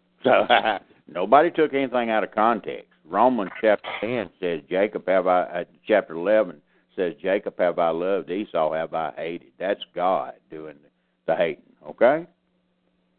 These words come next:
That's what, that, I'm just, like I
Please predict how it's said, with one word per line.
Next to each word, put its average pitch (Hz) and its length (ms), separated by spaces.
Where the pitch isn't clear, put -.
That's 107 240
what, 98 220
that, 101 340
I'm 95 180
just, 95 160
like 87 280
I 104 140